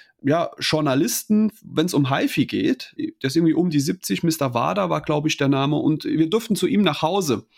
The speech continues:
Und er hat uns, ähm, auf seiner Anlage seine Lieblingsplatten vorgespielt. Äh, das war wirklich ein, ein bunter Mix über alle Genre. Unter anderem hat er auch Klassik gespielt. Und, äh, ohne dass ich's wollte oder was erwartet habe,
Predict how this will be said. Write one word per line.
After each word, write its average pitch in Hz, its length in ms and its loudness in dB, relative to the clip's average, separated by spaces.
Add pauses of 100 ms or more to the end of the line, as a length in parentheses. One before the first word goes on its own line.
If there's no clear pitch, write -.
(340)
Und 156 240 0
er 139 160 0
hat 180 220 -4
uns, 226 420 0
ähm, 180 280 2
auf 156 200 -2
seiner 151 400 0
Anlage 156 500 0
seine 165 600 2
Lieblingsplatten 147 1040 0
vorgespielt. - 840 -8
Äh, 113 200 -4
das 123 160 -6
war 131 140 -2
wirklich 160 320 0
ein, 143 360 4
ein 131 100 4
bunter 180 320 2
Mix 175 280 -2
über 131 240 -2
alle 160 160 2
Genre. 185 500 2 (480)
Unter 170 260 2
anderem 165 380 0
hat 160 160 -2
er 156 160 0
auch - 340 -4
Klassik 180 460 -2
gespielt. 110 560 -2
Und, 127 320 -2
äh, - 40 -4
ohne 156 360 0
dass 165 180 0
ich's 143 160 -2
wollte 180 380 0
oder 139 300 0
was 139 140 -2
erwartet 139 520 -2
habe, 113 400 -2